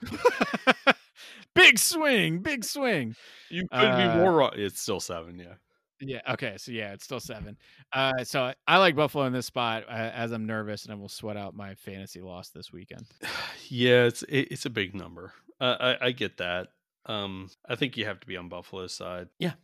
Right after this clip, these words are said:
Speaker 2: I'm just gonna leave it. That's my two cents. So it's golden. So it's much better than what he, you're gonna give him on that.
Speaker 1: <laughs>
Speaker 2: So
Speaker 1: You know all the stats and thought he put into his. It's worthless. It's a gut feel for me, and that's what you should go with.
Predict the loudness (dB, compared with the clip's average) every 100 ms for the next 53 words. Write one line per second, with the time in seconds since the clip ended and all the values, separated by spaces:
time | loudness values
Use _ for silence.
0 | _ -8 -6 -6 -4 -4 -4 -6 -6 -4
1 | -4 -4 -4 -4 -6 -4 -4 -4 -4 -4
2 | -4 -8 -10 -12 -12 -8 -10 -8 -8 -8
3 | -12 -14 -14 -12 -12 -12 -14 -16 -16 -16
4 | -14 -14 -14 -12 -12 -12 -12 -10 -10 -10
5 | -12 0 8 8 8 2 6 6 6 0
6 | 0 2 2 -2 2 2 2 0 -2 0
7 | 0 0 -2 -6 2 2 2 -6 -14 -14
8 | -12 -10 -2 -2 0 -2 -2 -2 -2 0
9 | 0 0 -2 -4 -4 0 -2 -2 -12 -14
10 | -4